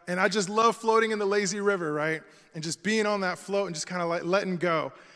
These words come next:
And to me, that's what I imagine thankfulness is like. It's allowing God, it's just hopping on that boat and saying, "Man, I don't know, I'm not sure,"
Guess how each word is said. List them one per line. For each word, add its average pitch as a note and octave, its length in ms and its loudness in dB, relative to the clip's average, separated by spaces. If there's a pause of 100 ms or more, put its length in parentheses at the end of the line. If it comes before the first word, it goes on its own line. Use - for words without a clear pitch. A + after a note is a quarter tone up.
(240)
And F#3+ 120 -2
to A#3 120 0
me, B3+ 140 2
that's A3+ 200 4
what A#3+ 100 4
I A3 60 4
imagine F#3+ 440 -2
thankfulness F3+ 520 -4
is C#3+ 140 -6
like. D3 400 -10 (380)
It's F#3+ 160 -2
allowing G#3+ 500 2
God, E3+ 400 -4
it's F3+ 100 2
just - 300 -4
hopping A#3 420 -2
on A3 60 0
that F#3 160 -4
boat F#3 160 0
and E3+ 80 -6
saying, E3+ 240 -6
"Man, G3+ 280 -4
I G#3 120 0
don't A3+ 140 -2
know, D#3 220 -6
I'm E3 100 -6
not F#3 160 -4
sure," C#3 400 -6